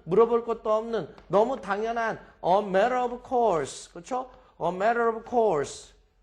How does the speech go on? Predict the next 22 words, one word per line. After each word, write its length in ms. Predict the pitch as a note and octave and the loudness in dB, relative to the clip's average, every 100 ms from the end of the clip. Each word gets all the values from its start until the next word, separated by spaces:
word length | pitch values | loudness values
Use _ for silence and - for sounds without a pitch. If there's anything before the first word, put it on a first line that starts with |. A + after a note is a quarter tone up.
| _ _ _ _ _ _ _ _ - | _ _ _ _ _ _ _ _ -2
뭐 260 | G3+ G3 | 2 2
물론인 760 | C#3 D#3+ A#3+ C#4 C#4 C4+ B3+ B3+ | 0 -2 0 2 0 -2 -8 -6
일, 380 | C#4 C#4 B3+ E3+ | -2 2 2 0
뭐 160 | D#3 C3+ C#3 | -6 -10 -12
당연한 540 | F3+ G3+ B3+ B3 B3 | -6 -4 -2 -4 -6
일 240 | B3+ B3 F3+ | -4 -4 -4
이렇게 220 | F3 G#3 | -6 -4
봐도 220 | F#3 E3 | -4 -4
좋고 280 | D#3 D3+ C#3 | -8 -10 -8
코스 400 | - - - C4 | -6 -6 -6 -2
안에 380 | G3+ F#3+ G#3 A3+ | 0 0 -2 -4
있는 320 | G#3 G#3 G3+ | -6 -6 -4
일, 260 | G#3+ - - _ - | -6 -6 -14 _ -20
뭐 100 | - | -10
코스라는 340 | C4 C#4 B3 F#3+ | -6 -4 -6 -6
건 100 | F3+ | -8
딱 140 | A#3+ | -8
정해진 380 | F#3 F3+ G#3 F#3+ | -6 -4 -4 -8
거죠. 240 | D3+ C#3+ D3+ | -12 -10 -4
딱 240 | B3+ B3+ | -4 -4
정해진 440 | F3 F#3+ G3 F3+ | -10 -10 -10 -14
뭐 120 | D3+ | -14